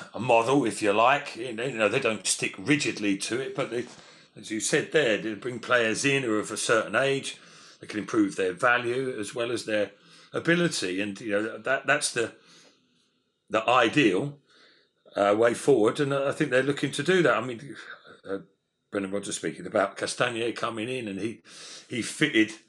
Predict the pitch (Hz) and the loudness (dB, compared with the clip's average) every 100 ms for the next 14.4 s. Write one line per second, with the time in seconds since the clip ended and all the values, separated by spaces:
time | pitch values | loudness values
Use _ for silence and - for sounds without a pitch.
0 | - - - - - - - - 135 113 | -20 -20 -20 -20 -20 -10 -4 2 2 2
1 | 107 101 - - - - 113 156 135 123 | 0 -4 -6 -16 -20 -8 -2 2 4 2
2 | 120 131 - 107 - - _ _ _ _ | 2 -2 2 0 0 -10 _ _ _ _
3 | _ _ _ _ _ _ - 120 110 123 | _ _ _ _ _ _ 2 2 4 2
4 | 110 113 104 131 123 110 117 120 - 117 | 2 0 0 0 2 -2 -2 -2 -2 -6
5 | - 123 143 156 - _ _ _ - 113 | -2 2 2 0 -8 _ _ _ -2 2
6 | 117 120 127 139 135 - 165 123 107 110 | 2 0 -4 -4 -4 0 0 0 0 2
7 | 147 160 131 - 147 123 - _ _ _ | 2 2 -4 -6 -8 -8 -18 _ _ _
8 | - 160 156 101 - _ - - _ 117 | -2 2 2 0 -4 _ -20 -20 _ -10
9 | 104 123 127 123 123 131 139 139 147 139 | -8 -8 -6 -6 -4 -4 -2 0 0 2
10 | 139 151 175 - 82 - _ - _ 131 | 2 2 0 -2 -4 -8 _ -20 _ -2
11 | 120 123 127 127 123 120 - 147 113 - | 0 2 -2 -4 -6 -6 0 4 4 2
12 | - _ - _ _ _ _ _ - 139 | -10 _ -20 _ _ _ _ _ -4 -2
13 | 123 110 143 139 131 - - 139 139 147 | -2 4 4 4 0 -6 0 2 4 2
14 | 147 - - 117 | -2 -8 -8 -10